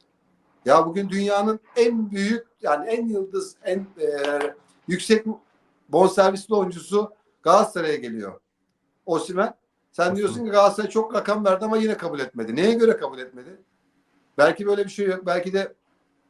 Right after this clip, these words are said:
Speaker 1: Rabiot kendisi ileriki günlerde diyecek ki Galatasaray teklif yaptı. Annesinin ağzından da konuşuyor olabilir. E,
Speaker 2: Evet.
Speaker 1: futbolcunun ağzından da konuşuyor olabilir.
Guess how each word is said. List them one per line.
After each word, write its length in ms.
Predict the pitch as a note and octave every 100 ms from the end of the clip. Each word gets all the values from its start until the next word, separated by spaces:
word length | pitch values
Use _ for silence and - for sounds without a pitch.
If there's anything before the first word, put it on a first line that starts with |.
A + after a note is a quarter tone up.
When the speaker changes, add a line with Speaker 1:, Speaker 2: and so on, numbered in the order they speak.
| _ _ B2
Speaker 1:
Rabiot 360 | D#3 F3+ G3
kendisi 380 | F#3 F3 F#3 -
ileriki 300 | F#3 F#3 -
günlerde 240 | F#3 F3 F3
diyecek 280 | E3+ F3+
ki 60 | E3
Galatasaray 420 | D#3 E3+ E3 F3
teklif 340 | F3 E3 F3 -
yaptı. 260 | C#3 -
Annesinin 400 | E3 F3+ F#3 A3+
ağzından 380 | G#3+ G#3 G#3 A3
da 60 | A3
konuşuyor 340 | E3+ D#3 C3
olabilir. 280 | A#2+ A#2+ E3+
E, 80 | A3 _ _ _ _ _ _
Speaker 2:
Evet. 180 | C3+ A#2+ A2+ -
Speaker 1:
futbolcunun 580 | A3 - A3 F#3+ G#3+
ağzından 360 | - G3+ F3+ G3+
da 60 | G3
konuşuyor 360 | F3 D#3 E3
olabilir. 220 | E3 A3+